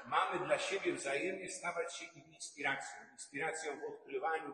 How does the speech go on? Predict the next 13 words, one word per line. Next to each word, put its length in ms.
tego, 340
e, 340
czego 240
Pan 200
Jezus 380
od 180
nas, 340
e, 100
pragnie, 560
do 80
czego 220
nas 380
zaprasza. 540